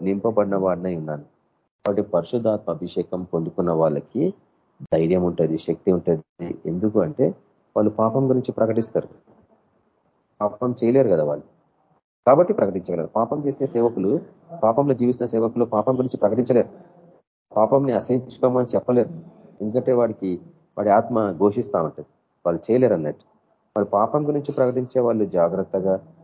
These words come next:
ఆ, వీటిని ధైర్యంగా ప్రకటిస్తూ ఉంటారు, కఠినంగా ప్రకటిస్తూ ఉంటారు. మనుషులు భరించలేకపోవచ్చు, అయినా కానీ ప్రకటిస్తారు అన్నట్టు. ఎందుకంటే మనం మనుషుల మెప్పు కొరకు ప్రయాసపడతలేరు కదా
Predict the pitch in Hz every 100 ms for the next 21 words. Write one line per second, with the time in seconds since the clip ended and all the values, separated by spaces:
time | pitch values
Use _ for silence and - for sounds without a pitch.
0 | - - 87 87 85 85 85 92 90 80
1 | 82 82 101 110 107 101 - - 160 78
2 | - - 95 101 113 123 101 92 85 -
3 | 80 80 - - _ _ _ _ _ 110
4 | 113 - - 113 117 120 117 117 113 104
5 | 101 - 95 - _ _ _ - 101 117
6 | 131 131 117 104 98 - 87 82 82 90
7 | 107 107 98 139 120 110 110 104 120 -
8 | 131 120 120 - 123 113 - 101 95 -
9 | 82 - 85 76 69